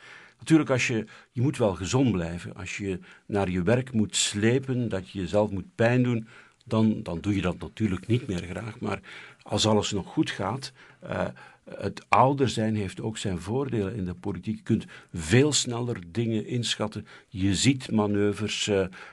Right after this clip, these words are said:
en dat helpt allemaal. Dat maakt het ook veel comfortabeler om te werken. Je bent ook iemand geworden al in de wedstraat,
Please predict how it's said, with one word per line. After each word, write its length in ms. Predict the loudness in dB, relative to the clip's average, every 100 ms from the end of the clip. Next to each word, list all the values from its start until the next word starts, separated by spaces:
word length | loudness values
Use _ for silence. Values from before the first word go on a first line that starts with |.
| _
en 200 | -10 -10 -10
dat 280 | -8 -8 -2
helpt 360 | 2 2 2
allemaal. 420 | -2 -2 -2 -4
Dat 200 | -6 -4
maakt 220 | -2 -2 -2
het 140 | -4
ook 140 | -4
veel 240 | -2 -2 -2 -10 -6
comfortabeler 640 | 0 2 2 2 2 2 0
om 120 | 0
te 80 | 0
werken. 340 | 0 -2 -8 -14 -4
Je 100 | 2
bent 380 | 4 4 -2 -12 -6
ook 180 | -6 -4
iemand 360 | 0 2 2 0
geworden 440 | -2 0 2 0
al 180 | 0 -2
in 140 | 0
de 100 | 0
wedstraat, 540 | 2 0 -2 -4 -4